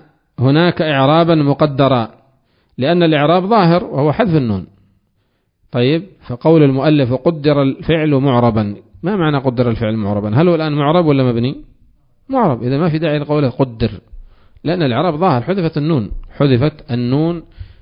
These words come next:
آه، عند أن دخل عليه الجازم. قال: "وإن كانت النون مباشرة لآخره لفظا"، لكنها في التقدير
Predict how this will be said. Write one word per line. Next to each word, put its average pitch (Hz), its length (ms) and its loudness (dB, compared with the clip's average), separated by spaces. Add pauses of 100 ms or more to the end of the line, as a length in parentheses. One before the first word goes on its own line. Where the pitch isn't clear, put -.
(200)
آه، 120 580 -6
عند 131 260 -4
أن 123 220 -4
دخل 127 300 -4
عليه 127 580 0 (500)
الجازم. 110 640 2 (1120)
قال: 160 180 4
"وإن 185 260 4
كانت 202 340 2
النون 190 260 4
مباشرة 175 680 4
لآخره 160 800 2
لفظا"، 127 520 0 (580)
لكنها 135 360 -4
في 131 60 -2
التقدير 135 540 0